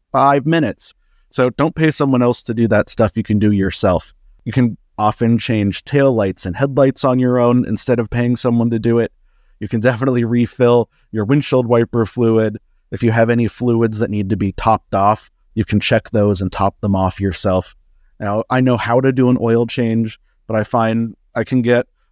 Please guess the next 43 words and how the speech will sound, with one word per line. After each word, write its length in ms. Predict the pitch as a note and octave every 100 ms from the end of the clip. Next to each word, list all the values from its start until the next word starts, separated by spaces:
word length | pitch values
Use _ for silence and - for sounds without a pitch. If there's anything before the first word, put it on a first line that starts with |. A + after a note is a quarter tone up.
| -
a 60 |
pretty 280 | - C3+ A#2+
good 220 | A#2 A2
deal 280 | G#2+ A2 G#2+
when 120 | A2
I 180 | G#2 G2+
shop 360 | - A#2 G#2 A2
around 440 | G#2 G2 G#2 G2
and 160 | G2 G2
find 260 | G#2 G2 F#2+
someone 300 | G#2 G2 F#2+
else 240 | G2 -
to 100 | -
do 240 | F#2+ G2 G2
it, 120 | -
and 220 | F#2+ F#2+
they 100 | G2+
will 140 | G2+ G#2
do 240 | G#2 G#2
it 140 | G2+ - _
better 300 | A2 G#2 G#2
and 160 | G2 F#2+
faster 520 | G2+ F#2 F#2 - F#2+
and 200 | - G2
handle 340 | G2 A2 G#2
the 120 | G2 G2
disposal, 720 | G2 - G#2+ G#2 G2 F#2+ - _ _ -
which 240 | G2+ F#2 -
I 120 | G2+
don't 160 | G2
wanna 180 | D#2 G2+
have 240 | F#2 F#2+ -
to 80 | G#2
deal 240 | G#2+ G2
with. 220 | G2+ - _ _ _
So 280 | - - B2
if 100 | A2+
you 60 | A2+
can 140 | B2
find 240 | A#2 B2+ B2+
a 60 |
good 220 | A#2 A#2
deal, 380 | G#2 D#3+ C#3+ C#3